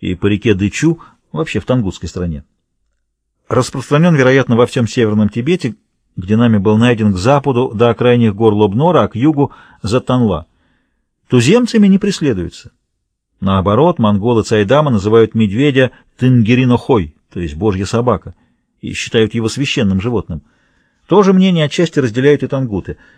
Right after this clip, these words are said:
У тех и других, равно как у китайцев, сердце и желчь описываемого зверя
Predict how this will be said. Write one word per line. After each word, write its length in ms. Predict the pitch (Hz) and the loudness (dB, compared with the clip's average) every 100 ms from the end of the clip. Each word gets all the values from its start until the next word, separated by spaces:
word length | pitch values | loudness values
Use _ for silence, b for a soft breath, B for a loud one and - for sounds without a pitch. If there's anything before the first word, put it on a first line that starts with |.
| b b b _ _ _ | b b b _ _ _
У 120 | 120 | -2
тех 260 | - 175 - | 0 0 -2
и 120 | 135 | -4
других, 440 | 117 117 131 175 | 0 0 -2 -2
равно 300 | 107 101 110 | 0 2 0
как 260 | 104 90 - | 0 -4 -8
у 60 | |
китайцев, 580 | 101 95 131 156 - 101 | -10 -6 -2 -2 -4 -8
сердце 400 | - 143 147 - | -2 0 0 0
и 40 | 117 | -2
желчь 540 | 95 143 160 - - | 2 0 0 -4 -8
описываемого 640 | 147 139 147 143 139 143 135 | -6 -4 -4 -2 -2 -2 -2
зверя 340 | 123 143 131 | 0 2 2